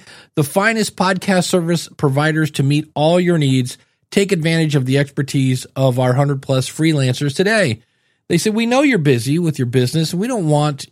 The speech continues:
to waste your time, so we have designed the listing process to focus on only the important information we need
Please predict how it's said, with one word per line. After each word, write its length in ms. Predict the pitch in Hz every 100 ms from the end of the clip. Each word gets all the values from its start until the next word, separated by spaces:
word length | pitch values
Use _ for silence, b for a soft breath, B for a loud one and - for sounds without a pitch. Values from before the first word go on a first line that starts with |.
| _
to 100 | -
waste 360 | 123 139 139 123
your 100 | 107
time, 380 | 196 170 139
so 180 | 120 147
we 160 | 143 190
have 100 | 180
designed 680 | 151 131 151 160 165 156 135
the 100 | 127
listing 400 | 143 175 208 175
process 560 | 151 139 135 147 135 -
to 140 | 127
focus 560 | - 196 190 156 135 - _ _ _ -
on 120 | 147
only 400 | 160 190 214 214
the 140 | 175
important 360 | 156 139 208 196
information 600 | 190 170 160 156 147 147
we 140 | 143 175
need 420 | 170 139 135